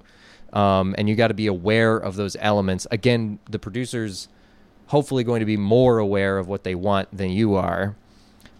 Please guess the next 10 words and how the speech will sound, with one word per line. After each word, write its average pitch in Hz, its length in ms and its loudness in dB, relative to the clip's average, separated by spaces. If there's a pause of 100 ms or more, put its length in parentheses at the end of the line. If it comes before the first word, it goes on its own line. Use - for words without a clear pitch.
But 95 440 2 (260)
as 98 380 -2
the 95 280 -4
hyper-specific 101 1160 -2 (440)
position 104 580 0
of, 95 600 -4 (560)
s-, - 220 -12
uh, 92 440 4
stats 107 500 -2
op, 95 300 2